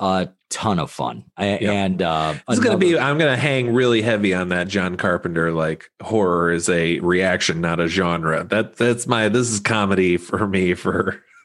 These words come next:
Speaker 2: <laughs> for Ready or Not.
Speaker 1: Yeah.
Speaker 2: 'Cause there are no
Speaker 1: Yeah, yeah.
Speaker 2: jokes in it.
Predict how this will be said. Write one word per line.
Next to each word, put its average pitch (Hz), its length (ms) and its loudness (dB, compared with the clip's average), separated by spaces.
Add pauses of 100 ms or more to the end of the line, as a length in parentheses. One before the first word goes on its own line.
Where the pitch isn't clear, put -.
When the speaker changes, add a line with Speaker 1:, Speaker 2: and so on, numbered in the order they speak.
(200)
Speaker 2:
<laughs> - 420 -6
for 135 180 2
Ready 113 300 4
or 98 100 2
Not. 85 300 -4 (320)
Speaker 1:
Yeah. 113 300 0 (200)
Speaker 2:
'Cause 151 100 0
there 202 80 4
are 220 40 0
no 240 100 4
Speaker 1:
Yeah, - 80 2
yeah. 120 60 -2
Speaker 2:
jokes 92 460 0
in - 120 -8
it. - 120 -20